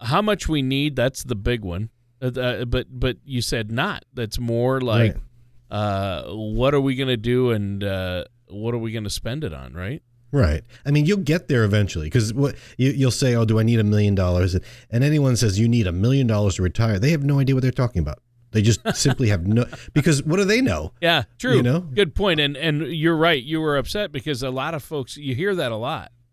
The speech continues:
Speaker 1: Like,
Speaker 2: Right.
Speaker 1: "Here's the number." Uh, there's so-called financial planners out there telling people, "Here's,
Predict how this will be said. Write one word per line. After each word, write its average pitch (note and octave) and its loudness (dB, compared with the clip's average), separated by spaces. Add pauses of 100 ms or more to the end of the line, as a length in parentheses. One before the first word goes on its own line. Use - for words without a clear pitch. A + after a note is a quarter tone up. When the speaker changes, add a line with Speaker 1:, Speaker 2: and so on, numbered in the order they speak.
(440)
Speaker 1:
Like, G2+ -8
Speaker 2:
Right. D#3 4
Speaker 1:
"Here's F#3 2
the D#3+ -6
number." D#3+ -4
Uh, B2+ -6
there's C3+ 0
so-called D3+ -2
financial C#3 -8
planners D3+ -6
out G#2+ -8
there A#2 -10
telling D3+ -10
people, F2+ -16 (220)
"Here's, E3+ -2